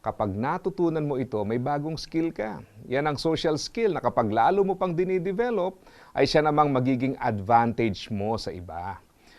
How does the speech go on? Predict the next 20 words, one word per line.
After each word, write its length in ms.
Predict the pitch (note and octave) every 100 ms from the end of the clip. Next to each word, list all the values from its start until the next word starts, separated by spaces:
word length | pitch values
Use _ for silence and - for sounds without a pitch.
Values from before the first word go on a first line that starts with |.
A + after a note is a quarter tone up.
| _
Kapag 320 | F3+ F3 F3+
karamihan 640 | D#3 E3+ E3 E3 E3+ D#3 D3+
ay 160 | C#3
problem-oriented, 1400 | - C3+ C#3 C3 C3+ C3+ B2 A2+ A2 A2+ G#2+ C#3 A#2 F2
kaya 240 | A#2 A2+
mareklamo, 880 | A2+ A2+ G#2+ A#2+ A2+ A2 B2+ A2 E2+ -
ikaw 240 | G2+ A#2+
naman 240 | A#2+ B2 A#2
ay 160 | A#2
solution-oriented, 1300 | G#2 - C3+ D3+ D#3 F#3 E3+ E3+ F3+ F#3 F#3+ G3 G3
kaya 240 | C3+ C3+
madiskarte. 960 | D#3+ E3+ E3+ - F#3+ F#3+ G3 A3 G#3 F2+ F2 _ _ _ _ _ _
Hindi 240 | A2 B2 C#3
man 160 | C#3+
nakasulat 480 | C3 C3 C#3+ C3+ B2+
yan 240 | B2+ C3
sa 160 | A2+ A#2
resume 480 | A#2+ A#2 B2+ B2 A#2+
mo, 240 | F3 D3
pero 400 | A2 A2 G2+ D#2